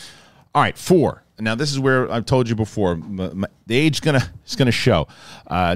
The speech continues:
second Tom Cruise movie in there for me, and that's Top Gun Maverick. This thing was supposed to come out a long time ago. It's f-, it's, see, look, this, this poster says June twenty twenty, for, for God's sakes. It was supposed to come out so long ago. Um, but now it's coming out in, in twenty twenty-two,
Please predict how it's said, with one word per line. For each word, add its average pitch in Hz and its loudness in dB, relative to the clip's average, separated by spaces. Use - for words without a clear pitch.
second 135 0
Tom 127 2
Cruise 131 2
movie 120 2
in 113 2
there 107 2
for - -4
me, 107 2
and 101 0
that's 107 0
Top 104 -2
Gun 95 0
Maverick. 101 0
This 123 -2
thing 131 -2
was 113 -2
supposed - -4
to - -10
come 110 -2
out 104 0
a 92 0
long 143 2
time 117 0
ago. 107 0
It's 92 -6
f-, - -14
it's, 98 -6
see, 120 -4
look, 110 -4
this, 107 -6
this 113 -6
poster 143 -2
says 95 -2
June 98 -2
twenty 90 -2
twenty, 80 -6
for, - -12
for 87 -8
God's 78 -6
sakes. 80 -6
It - -12
was 85 -10
supposed - -6
to - -12
come 90 -2
out 82 -4
so 95 -6
long 85 -4
ago. 69 -6
Um, 82 0
but 98 -2
now 104 2
it's - -4
coming 95 0
out 90 2
in, 85 -2
in 90 -2
twenty 131 0
twenty-two, 95 -2